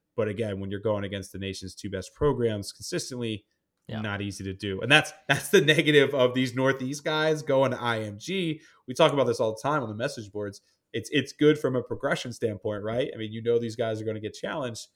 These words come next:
Speaker 1: um, but then you also know that all those S E C schools are gonna, are gonna, <laughs> are gonna
Speaker 2: Yeah.
Speaker 1: flock on 'em. So the vultures, uh,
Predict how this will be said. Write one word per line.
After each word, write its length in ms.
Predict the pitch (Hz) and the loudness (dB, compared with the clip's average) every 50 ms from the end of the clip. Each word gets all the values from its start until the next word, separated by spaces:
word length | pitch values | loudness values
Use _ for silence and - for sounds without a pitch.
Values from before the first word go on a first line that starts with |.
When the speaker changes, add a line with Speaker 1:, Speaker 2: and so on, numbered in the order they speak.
| _ _ _ _ _ _ _ - | _ _ _ _ _ _ _ -10
Speaker 1:
um, 300 | - 113 110 107 104 107 - _ _ _ - | -6 -6 -4 -4 -6 -8 -12 _ _ _ 0
but 120 | 123 117 | 0 4
then 160 | - 120 117 | 4 2 2
you 100 | 113 117 | 4 2
also 260 | 117 117 113 - 117 107 | 4 4 4 2 2 0
know 120 | 110 107 | 2 2
that 100 | 104 107 | 0 2
all 100 | 107 104 | 0 0
those 160 | 104 101 95 101 | -2 -2 -4 -4
S 160 | 98 - - | -4 -4 -6
E 60 | 95 | -8
C 180 | 90 - 107 101 | -8 -8 -8 -10
schools 340 | - - 104 98 95 - | -8 -8 -8 -8 -8 -10
are 40 | 98 95 | -8 -8
gonna, 300 | 104 101 98 95 95 - _ _ - | -6 -6 -6 -8 -10 -14 _ _ -14
are 80 | 123 | -10
gonna, 200 | 113 113 101 98 - - - - - | -8 -8 -8 -8 -8 -12 -14 -14 -16
<laughs> 260 | - _ _ _ - | -20 _ _ _ -10
are 100 | - - | -8 -8
gonna 220 | 131 - 143 123 | -6 -4 -4 -4
Speaker 2:
Yeah. 140 | 110 - - | -4 -2 0
Speaker 1:
flock 300 | 117 113 107 107 104 - | 0 0 0 -2 -4 -4
on 180 | 101 98 95 98 | -6 -8 -6 -8
'em. 100 | 95 98 | -12 -12
So 320 | - - - 107 107 - - _ - - _ _ - | -10 -6 -6 -6 -6 -6 -10 _ -20 -20 _ _ -2
the 80 | 131 | 0
vultures, 600 | 117 131 131 131 127 - - 113 104 98 - - _ _ _ _ _ _ - | 6 10 10 10 8 6 0 -4 -4 -4 -6 -12 _ _ _ _ _ _ -10
uh, 260 | 107 104 101 101 120 | -8 -8 -4 -4 -4